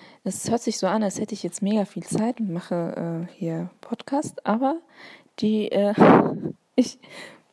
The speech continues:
mach halt einfach nicht meine Arbeit gerade. Ich muss total viel korrigieren, ich hab keinen Bock. Ähm, ich hab Feierabend gemacht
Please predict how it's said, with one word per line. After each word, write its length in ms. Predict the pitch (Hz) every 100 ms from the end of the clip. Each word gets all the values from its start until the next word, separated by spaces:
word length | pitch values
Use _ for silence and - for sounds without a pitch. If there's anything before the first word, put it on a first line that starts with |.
| _ _ _ _ _ -
mach 320 | 202 220 -
halt 220 | 208 208
einfach 340 | - 202 196 -
nicht 180 | 196
meine 280 | 196 185 -
Arbeit 400 | 185 208 185 175
gerade. 400 | - 165 165 175 -
Ich 160 | 180
muss 200 | 185 -
total 320 | - - 180
viel 160 | 180 -
korrigieren, 440 | - 180 175 202
ich 120 | 202 170
hab 120 | -
keinen 200 | - 165
Bock. 300 | 190 196 - - - - - - - _ -
Ähm, 640 | 175 175 170 170 170 165 - - -
ich 160 | - -
hab 100 | -
Feierabend 520 | - 196 180 175 -
gemacht 400 | 180 175 -